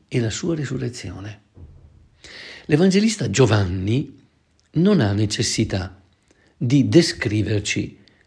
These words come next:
la consacrazione del pane e del vino che diventano il corpo e il sangue del Signore. Già l'hanno fatto gli altri tre evangelisti prima di lui, i tre sinottici,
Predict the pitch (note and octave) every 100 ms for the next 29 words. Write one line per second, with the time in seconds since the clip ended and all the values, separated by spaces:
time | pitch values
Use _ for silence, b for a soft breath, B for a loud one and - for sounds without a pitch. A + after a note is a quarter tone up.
0 | - C3 A2+ - C3 C3 - A2+ A2 G2+
1 | C3+ C3 G#2 G2 - G2+ G#2 G2+ A2+ G#2
2 | G#2 A2 G#2 G#2 G#2+ A2+ D#3+ D#3+ D#3 D3+
3 | B2 G2 - - C#3 C#3+ C3+ A#2 G2 -
4 | G#2+ G#2+ G#2 F#2 F#2+ G2+ - A#2+ G2+ G#2
5 | G#2 - _ B B B B B B -
6 | F#3+ - A2+ A#2+ C#3+ D3 A#2 G2+ - A2
7 | G2+ G#2 G#2 G#2+ G2+ - C#3 D#3 D#3 -
8 | G#2+ G#2 G#2+ A#2 F3 - - A#2+ - -
9 | - A2+ A2 F#2+ A2 D3+ B2+ G2+ F#2+ B
10 | B B B B2+ G2+ A2+ A2 G#2+ - -
11 | - A2 C#3 D3+ - - - - -